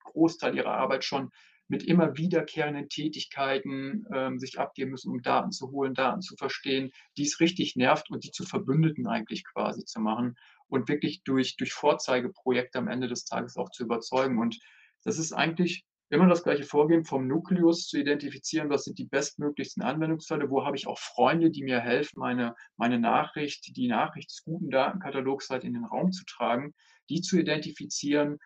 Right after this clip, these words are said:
mit den Prototypen umzusetzen und da halt auch die Gewinne einfach aufzuzeigen. Das ist das, was man einfach machen kann, um Akzeptanz zu schüren. Auf der anderen Seite, wenn das immer noch nicht hilft, Zuckerbrot und Peitsche, sage ich mal, ist auch noch eine Möglichkeit,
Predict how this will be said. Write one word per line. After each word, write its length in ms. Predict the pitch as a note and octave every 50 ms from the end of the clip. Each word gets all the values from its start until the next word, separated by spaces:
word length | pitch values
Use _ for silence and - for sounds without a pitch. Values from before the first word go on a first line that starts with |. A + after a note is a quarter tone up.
| _ -
mit 160 | - B2 -
den 200 | C#3 C#3 D3 D3+
Prototypen 680 | - - - C#3+ C#3+ C#3+ D#3 D3+ - - D#3 D3 C#3 C#3 C3 B2+
umzusetzen 840 | C3+ C3+ C3 - - C#3 B2 C3 C3 B2+ - - - C#3 C3+ B2+ - _ _ _ -
und 200 | - C#3 B2 B2+
da 120 | B2+ B2+
halt 140 | C3+ C3 -
auch 100 | B2 -
die 120 | - B2+ B2
Gewinne 340 | B2+ A#2+ B2+ C3+ C3+ C3 B2
einfach 280 | B2 B2 B2+ B2+ -
aufzuzeigen. 640 | - - - - - - - - - - - - A3
Das 100 | - -
ist 160 | D#3+ E3 - -
das, 180 | D3+ D3 -
was 140 | D#3+ D#3 -
man 160 | D#3 C#3+ -
einfach 320 | - C3 C3+ - B2+ - -
machen 240 | B2 B2 D3+ D3+ -
kann, 300 | - C#3+ C#3 C#3 C#3 B2+ _ _ - _ _
um 120 | - C3
Akzeptanz 640 | B2 C3 - - - - - - - C#3 C#3+ C#3+ - -
zu 100 | - A#2
schüren. 320 | - - - G#2 G#2 - _ _ -
Auf 140 | - - -
der 160 | - - -
anderen 260 | G3 B3 A#3+ F#3+ D3+
Seite, 500 | - A#2+ A#2 A#2+ B2+ - D#3+ F3 G#3 F#3+ - - - - _ _ _ _ -
wenn 100 | - C#3
das 160 | C#3 C#3 C#3
immer 200 | - - C#3+ C#3+
noch 100 | C#3+ D3
nicht 160 | D3+ D#3 D3+ -
hilft, 360 | D#3+ D#3 D#3+ E3 D#3+ - - _ _ _ _ _ _ _ _ _ _ _ _ _ _ _ _ _ _ -
Zuckerbrot 500 | - F#3+ F#3 F#3+ D#3+ B2+ B2 B2 C3 C3
und 120 | B2+ A#2+
Peitsche, 400 | - - A2 A2+ B2+ - - D#3+
sage 260 | D3+ D#3+ D#3+ E3 E3 E3
ich 80 | E3
mal, 260 | F3+ E3+ E3 E3 E3+
ist 160 | D#3+ C#3 - -
auch 200 | - B2 B2 C3+
noch 120 | C#3 C#3
eine 120 | D3 D3
Möglichkeit, 600 | D3 D3 D3 - D#3+ D3+ - - D3+ D3 D3 C#3+